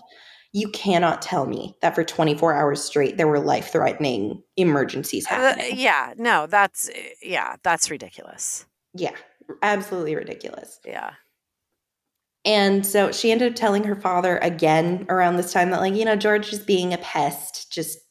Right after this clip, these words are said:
Speaker 1: while they were talking to each other.
Speaker 2: Yeah.
Speaker 1: She didn't really give him any details. It was just kind of a, "Yeah, he's still bugging me." And so in early February,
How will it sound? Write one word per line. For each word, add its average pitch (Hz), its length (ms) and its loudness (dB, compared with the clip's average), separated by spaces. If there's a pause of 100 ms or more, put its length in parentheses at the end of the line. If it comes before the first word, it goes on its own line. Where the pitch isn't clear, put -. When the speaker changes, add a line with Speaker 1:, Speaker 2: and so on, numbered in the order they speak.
(540)
Speaker 1:
while 180 160 2
they 170 100 2
were 147 60 2
talking 143 320 -4
to 120 80 -4
each - 160 -6
other. - 260 -4 (140)
Speaker 2:
Yeah. 165 180 4
Speaker 1:
She - 60 8
didn't 196 120 4
really 294 180 2
give 226 120 2
him 226 80 0
any 214 160 2
details. 190 560 0
It 160 80 0
was 175 160 -2
just - 180 -8
kind 175 220 -2
of 170 80 -4
a, 170 100 2
"Yeah, 175 300 2
he's 190 140 -6
still 190 200 0
bugging 180 340 2
me." 143 340 -6 (880)
And 180 420 4
so 175 320 2
in 196 200 2
early 233 340 6
February, 196 880 0